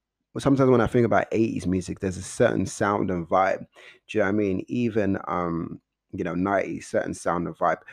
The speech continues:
But let's talk about, you know, us as U K, um,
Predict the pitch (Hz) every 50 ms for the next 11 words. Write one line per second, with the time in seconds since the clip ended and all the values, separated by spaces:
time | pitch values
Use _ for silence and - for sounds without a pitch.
0 | - _ - 107 117 131 135 - - 147 - - 120 - 131 120 113 - - 110
1 | 107 104 95 - - - 110 104 92 - - - 90 85 90 92 92 90 - -
2 | 117 113 104 98 104 - _ _ _ _ _ _ _ _ - - 92 90 87 87
3 | 85 82 82 82 82 90 -